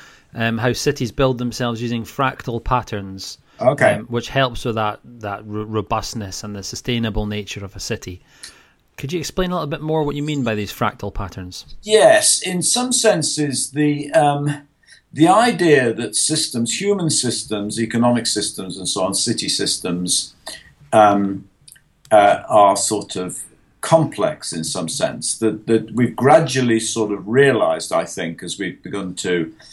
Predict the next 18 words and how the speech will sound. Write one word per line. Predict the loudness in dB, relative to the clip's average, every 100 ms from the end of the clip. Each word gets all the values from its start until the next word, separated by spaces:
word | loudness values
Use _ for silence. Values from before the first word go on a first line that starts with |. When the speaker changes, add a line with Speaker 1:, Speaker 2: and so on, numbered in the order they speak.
| -20 -20 -4
Speaker 2:
uh, | 0 0 0 -4 _ -8
uh, | -6 -4
study | -2 2 2 2 0
these | 0 2
systems | 2 2 0 -4
in | -2 -2
greater | 0 0 -2
and | -2
greater | -2 0
detail | 4 4 6 4 2
and | -2
have | -6 -6
experience | -6 2 4 4 0
of | -6
them | -6
and | -8
so | -4 -2
on, | -2 -4